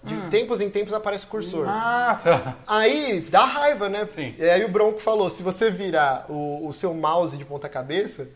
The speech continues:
Speaker 1: aí não aparece o cursor na tela.
Speaker 2: Caralho.
Speaker 1: Vai tomar no cu, lança um
Speaker 2: Desativa o cursor quando você coloca o controle, porra.
Speaker 1: Lança um patch.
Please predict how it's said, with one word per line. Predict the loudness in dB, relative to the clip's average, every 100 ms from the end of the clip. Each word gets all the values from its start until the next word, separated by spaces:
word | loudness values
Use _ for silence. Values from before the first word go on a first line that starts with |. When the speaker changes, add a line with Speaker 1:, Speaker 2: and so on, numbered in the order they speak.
| _ -4 2
Speaker 1:
aí | 2
não | 4 2
aparece | 4 2 0 -4
o | -8
cursor | -6 -4 0 2
na | 4 4 4
tela. | 0 0
Speaker 2:
Caralho. | -4 2
Speaker 1:
Vai | 4 6
tomar | 6 6 6
no | 4
cu, | 4
lança | 2 6
um |
Speaker 2:
Desativa | 8 6 4 2 4 6
o | 4
cursor | 0 2 2
quando | 2 0
você | 2
coloca | 2
o | 2
controle, | -2 2 2 2
porra. | 0 2 2
Speaker 1:
Lança | 2 2 0 -6
um | 0
patch. | 2 4 0